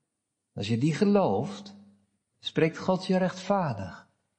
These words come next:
En als je die boodschap hoort in de preek dat je rechtvaardig bent, geloof je dat? Geloof je dat?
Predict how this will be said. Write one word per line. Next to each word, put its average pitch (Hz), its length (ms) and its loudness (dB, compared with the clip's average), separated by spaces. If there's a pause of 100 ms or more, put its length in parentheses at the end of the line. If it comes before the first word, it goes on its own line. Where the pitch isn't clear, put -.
(640)
En 104 80 -4
als 110 120 0
je 131 60 0
die 135 140 4
boodschap 180 440 2
hoort 214 300 6
in 190 120 8
de 160 120 4
preek 202 300 6
dat 180 200 4
je 180 80 6
rechtvaardig 185 720 2
bent, 120 420 0 (2500)
geloof 202 480 0
je - 80 -8
dat? 90 360 -12 (3500)
Geloof 196 420 -2
je 101 80 -12
dat? - 340 -16